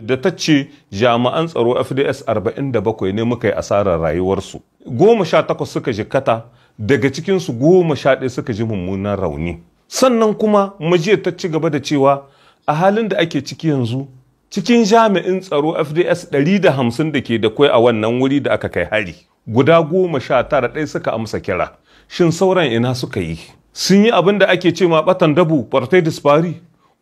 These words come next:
ko kuma a'a, an yi garkuwa da su? Allahu a'lam. Wani babban abin takaici a game da al'amarin waɗannan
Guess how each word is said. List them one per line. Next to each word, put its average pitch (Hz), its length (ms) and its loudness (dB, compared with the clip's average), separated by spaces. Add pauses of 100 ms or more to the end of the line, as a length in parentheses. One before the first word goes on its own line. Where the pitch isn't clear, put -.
(100)
ko 220 160 -4
kuma 208 240 -2
a'a, 202 500 -6
an 156 200 0
yi 156 80 2
garkuwa 110 500 2
da 87 80 -4
su? 78 220 -10 (520)
Allahu 95 460 -4
a'lam. 69 260 -10
Wani 165 240 -2
babban 160 480 0
abin 120 280 -2
takaici 95 580 -6 (500)
a 101 80 -4
game 120 280 2
da 147 100 4
al'amarin 110 720 -2
waɗannan 107 600 -4